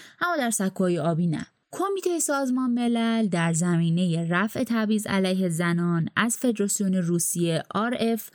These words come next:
خواستار شواهد علمی مبنی بر مضر بودن کار زنان به عنوان کاپیتان کشتی شد، اما دولت آر اف هیچ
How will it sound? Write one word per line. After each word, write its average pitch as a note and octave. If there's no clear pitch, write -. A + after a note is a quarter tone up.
خواستار F3+
شواهد E3
علمی F#3
مبنی F#3+
بر G#3+
مضر F#3+
بودن G#3+
کار F#3+
زنان G3
به A3
عنوان G#3
کاپیتان G3
کشتی -
شد، -
اما A3+
دولت F#3
آر D#3
اف C#4
هیچ -